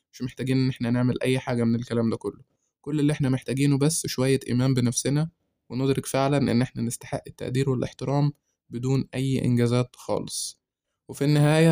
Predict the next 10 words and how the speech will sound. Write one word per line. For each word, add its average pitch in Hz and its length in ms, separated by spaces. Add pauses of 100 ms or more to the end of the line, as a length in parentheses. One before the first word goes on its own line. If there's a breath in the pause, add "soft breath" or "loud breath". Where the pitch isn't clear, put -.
(120)
عزيزي 135 340
المستمع، 135 500
أتمنى 131 340
أكون 127 360
أفدتك - 580
ولو 120 340
بجزء 123 340
بسيط. 131 600
أتمنى 127 380
فعلًا، 127 600